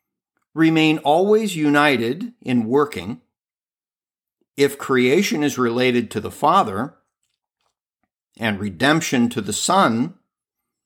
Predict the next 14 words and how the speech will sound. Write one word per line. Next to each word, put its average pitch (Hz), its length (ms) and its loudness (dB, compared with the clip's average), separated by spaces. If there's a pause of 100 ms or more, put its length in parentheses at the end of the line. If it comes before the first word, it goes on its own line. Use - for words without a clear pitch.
(300)
the 139 140 0
fiat 226 540 2
voluntas 156 880 -2
tua, 110 560 -2 (720)
thy 117 200 0
will 110 280 2
be 101 160 -6
done, 107 520 -2 (880)
was 101 260 -8
attributed 185 920 0 (160)
to 135 120 -6
the 90 120 -8
Holy 139 420 -2
Spirit. 101 600 -6